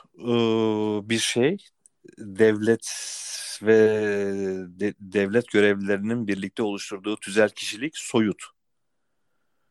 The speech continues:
Bu, e, somut değil ve bir insan değil bu arada. E, insanlığın büyük bir yanılgısı, milattan önce, e, on bin,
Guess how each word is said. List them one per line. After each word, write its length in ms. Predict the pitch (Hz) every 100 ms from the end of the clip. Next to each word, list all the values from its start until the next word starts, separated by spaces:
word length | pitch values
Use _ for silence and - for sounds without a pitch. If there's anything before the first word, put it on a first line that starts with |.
| _ _ -
Bu, 440 | 98 101 127 123 -
e, 100 | 107 104 101 101 98 95 - - - _ - -
somut 500 | - - 135 - -
değil 180 | 143 151
ve 140 | 135
bir 60 | 127
insan 420 | 123 - 143 135
değil 200 | 127 104
bu 120 | 90
arada. 400 | 82 78 98 147 - _ _ _ _ _ -
E, 180 | 101 98
insanlığın 720 | 117 110 - 120 120 120 135 -
büyük 220 | 120 117 117
bir 60 |
yanılgısı, 800 | 107 107 107 101 98 - 90 107 _ _ _ 139
milattan 560 | 120 101 98 98 110 107
önce, 420 | 110 101 101 98 _ _ _ _ _ -
e, 340 | - 104 98 101 -
on 280 | 110 107
bin, 220 | 95 92